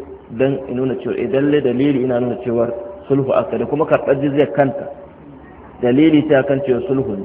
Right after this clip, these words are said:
in ba da haka ba da an gama shi. Hal kanat gazwatu Tabuka nasran lil muslimina wa izza?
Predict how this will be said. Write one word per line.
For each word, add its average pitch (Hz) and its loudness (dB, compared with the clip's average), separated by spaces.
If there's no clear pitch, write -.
in 135 -4
ba 139 6
da 131 2
haka 127 -4
ba 123 2
da 117 0
an 113 -2
gama 110 -2
shi. - -14
Hal 165 4
kanat 160 0
gazwatu 156 -4
Tabuka 156 -6
nasran 131 -2
lil 120 -4
muslimina 143 -6
wa 117 -4
izza? 151 -2